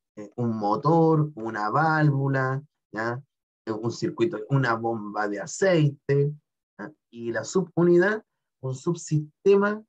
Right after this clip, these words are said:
necesario para que cumpla la función su equipo, ¿ya? Y así llegamos hasta, dame dos segundos. Eh,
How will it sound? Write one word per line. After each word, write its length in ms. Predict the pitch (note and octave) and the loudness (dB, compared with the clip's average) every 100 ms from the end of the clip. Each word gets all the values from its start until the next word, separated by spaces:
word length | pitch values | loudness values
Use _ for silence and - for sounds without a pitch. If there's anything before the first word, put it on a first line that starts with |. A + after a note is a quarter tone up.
| - | -10
necesario 720 | C3+ C3+ C3+ B2+ E3 E3+ D#3+ | -4 -4 -4 -4 0 2 2
para 280 | D3+ C#3 | 4 2
que 300 | C3+ D3 C#3+ - _ | 0 -2 -4 -8 _
cumpla 340 | E3 E3 D#3+ D3+ | -4 -2 0 2
la 180 | D3 C3+ _ - | 0 -2 _ -16
función 480 | C3+ C3+ - G#3 A3+ | -12 -10 -8 -8 -4
su 120 | G#3 | -2
equipo, 280 | F3 D3+ D#3 - - _ _ _ _ - | -2 -4 -10 -10 -10 _ _ _ _ -12
¿ya? 240 | A#2+ - - _ _ _ _ _ _ - B2+ | -10 -10 -14 _ _ _ _ _ _ -8 -4
Y 40 | |
así 460 | B2+ - - A#3 - _ _ _ _ _ _ | -4 -2 -2 -2 -4 _ _ _ _ _ _
llegamos 600 | C3+ C#3+ D#3+ F3 F3 - - G3 | 0 2 4 4 2 -2 -4 -2
hasta, 600 | F3 E3+ G#3 A3 A3 G3 | 0 -2 -4 -4 -4 -4
dame 340 | - G#3 A3 - _ _ _ _ _ _ _ | -8 -10 -10 -14 _ _ _ _ _ _ _
dos 340 | G2+ A2 - | -20 -20 -18
segundos. 600 | C#3 C#3+ G#2 F2+ - D3+ - _ _ _ _ | -16 -14 -16 -16 -12 -12 -14 _ _ _ _
Eh, 520 | D#3 D3+ C#3+ D3 | -20 -18 -18 -20